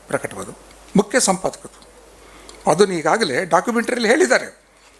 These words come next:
ಬಳ್ಳಾರಿ, ಹಂಪಿ, ಕೊಪ್ಪಳ, ರಾಯಚೂರು, ಬೀದರ್, ಬಾಗಲಕೋಟೆ, ಬಿಜಾಪುರ, ಮಹಾರಾಷ್ಟ್ರದ ಕನ್ನಡ ಶಾಸನಗಳು ಅಷ್ಟೇ ಅಲ್ಲ,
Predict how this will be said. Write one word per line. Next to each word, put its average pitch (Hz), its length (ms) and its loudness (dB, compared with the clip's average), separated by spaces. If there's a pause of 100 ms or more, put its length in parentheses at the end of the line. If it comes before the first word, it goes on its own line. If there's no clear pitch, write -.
(420)
ಬಳ್ಳಾರಿ, 190 460 4
ಹಂಪಿ, 185 420 -8
ಕೊಪ್ಪಳ, 190 480 0
ರಾಯಚೂರು, 185 540 2
ಬೀದರ್, 180 420 0
ಬಾಗಲಕೋಟೆ, 175 580 2
ಬಿಜಾಪುರ, 175 440 2 (1000)
ಮಹಾರಾಷ್ಟ್ರದ 185 720 -2
ಕನ್ನಡ 190 400 -2
ಶಾಸನಗಳು 143 600 0 (120)
ಅಷ್ಟೇ - 280 0
ಅಲ್ಲ, 175 180 0